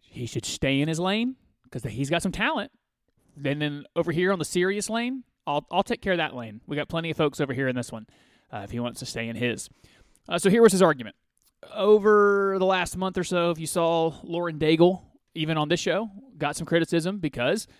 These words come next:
she gets biblical sexuality wrong. I, to go back and retread that a little bit, no problem with her going on Ellen, but when she's challenged very clearly, "Hey, what's the Bible say about homosexuality?" Well, there's an answer to that. It's not ambiguous. It's really, really clear.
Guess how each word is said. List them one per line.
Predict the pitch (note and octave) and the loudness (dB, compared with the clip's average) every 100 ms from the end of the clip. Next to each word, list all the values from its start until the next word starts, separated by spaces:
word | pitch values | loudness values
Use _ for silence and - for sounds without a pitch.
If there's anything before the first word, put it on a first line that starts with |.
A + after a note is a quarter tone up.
| _ _ _ _ _ _ _ _ _ | _ _ _ _ _ _ _ _ _
she | - - B2 D3 | -12 -4 -2 -4
gets | C#3 A#2+ B2+ D3+ - - | -6 -6 -4 -4 -6 -16
biblical | - C3 C#3+ E3+ | -8 -4 0 0
sexuality | D3+ F#3+ F3+ G#3 A3+ C3 | 2 2 2 4 4 2
wrong. | G#2+ F#2+ - _ - - C3+ - - - | -2 -6 -14 _ -20 -18 -18 -20 -20 -18
I, | A#2 B2+ B2+ | -10 -8 -6
to | C#3+ C3+ C#3 | -8 -6 4
go | D3+ | 6
back | D#3 D3+ | 6 2
and | C3+ | 0
retread | C#3 C3+ D#3+ D3 | 0 0 0 2
that | D#3 | 2
a | |
little | F#3 G#3+ | 4 6
bit, | E3 C#3 | 4 2
no | C3+ C#3 | 2 0
problem | D3+ D3+ D#3+ | 2 2 2
with | D3+ | 0
her | E3+ | 0
going | D3 D#3+ | 2 2
on | F3+ F#3+ | 2 4
Ellen, | A3 A#2+ C#3+ G3 | 2 2 -2 -2
but | D3 | -2
when | D3+ C#3+ | 0 -2
she's | D#3 - | -2 -4
challenged | - D3 D#3+ E3 E3 - - _ _ _ _ | -4 -4 -2 -2 -4 -6 -16 _ _ _ _
very | - A#2+ D3 | -2 2 2
clearly, | D#3 - G3+ E3 C#3+ | 0 2 2 2 0
"Hey, | F3 | 2
what's | D#3+ - | 2 2
the | E3 | 0
Bible | D#3 G#3 | -2 0
say | G3 D3 | 0 0
about | C#3 C#3 | 2 2
homosexuality?" | C#3+ C3+ C#3+ D3 E3+ E3+ C3 | 0 -4 -2 0 2 2 0
Well, | - D#3 | 2 6
there's | G3 E3 | 6 6
an | |
answer | D3+ G#3 F3+ | 0 -4 -2
to | C#3 | -2
that. | A#2+ C#3 | -2 -4
It's | E3+ - | -4 -4
not | D3 F#3 D#3 | 2 2 4
ambiguous. | B2+ E3+ C3 G#2+ A2 | 4 2 2 -4 -4
It's | B2 | -6
really, | A2+ F3+ D#3+ | 2 4 4
really | A2+ B2 | 2 -2
clear. | - D3 D#3+ G#3+ | 0 2 2 0